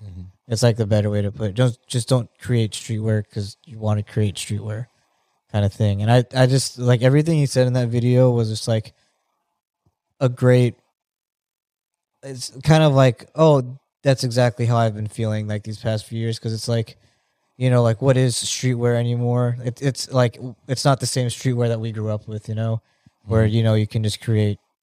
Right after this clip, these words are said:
Speaker 2: you know, cool shit 'cause you're from the streets, you know, uh, or, like, you wear it on the streets. Now it's just kind of, like, kind of cultivating, cultivating a style, you know, 'cause it's like,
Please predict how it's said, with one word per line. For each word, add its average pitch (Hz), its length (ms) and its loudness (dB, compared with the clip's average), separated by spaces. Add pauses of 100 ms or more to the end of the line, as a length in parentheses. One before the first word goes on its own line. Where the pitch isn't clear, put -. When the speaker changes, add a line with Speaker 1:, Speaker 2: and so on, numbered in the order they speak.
(120)
Speaker 2:
you 120 100 -6
know, 107 160 0
cool 117 300 -4
shit 113 400 -4
'cause 104 180 -4
you're 104 180 -4 (640)
from 123 220 0
the 117 80 2
streets, - 600 -4 (100)
you 117 100 -6
know, 120 280 0 (460)
uh, 104 260 2
or, 110 180 -2
like, 110 240 0
you 110 100 -6
wear 110 240 2
it 113 60 0
on 113 100 -2
the 113 60 -2
streets. 113 480 -6 (440)
Now 117 180 2
it's 110 120 -2
just - 220 -8
kind 110 220 0
of, 107 120 -2
like, 107 420 -2
kind 110 200 -2
of 101 120 -10
cultivating, 107 840 -2 (580)
cultivating 117 760 0 (140)
a 123 80 -6
style, 101 540 -6 (640)
you 117 80 -10
know, 120 180 0
'cause 139 220 -2
it's 143 160 -2
like, 151 400 2